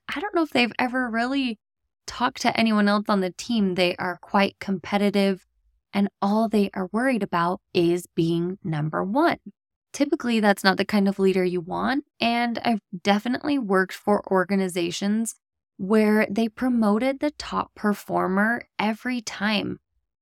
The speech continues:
And they wondered why they had such difficulty in the transition, because they didn't actually want to be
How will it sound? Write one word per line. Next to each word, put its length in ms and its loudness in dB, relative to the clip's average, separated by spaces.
And 380 4
they 200 2
wondered 680 0
why 460 -4
they 220 2
had 500 2
such 600 0
difficulty 1120 2
in 480 2
the 100 0
transition, 840 -4
because 320 -2
they 160 -6
didn't 340 -2
actually 420 -6
want 360 -10
to 140 -4
be 280 0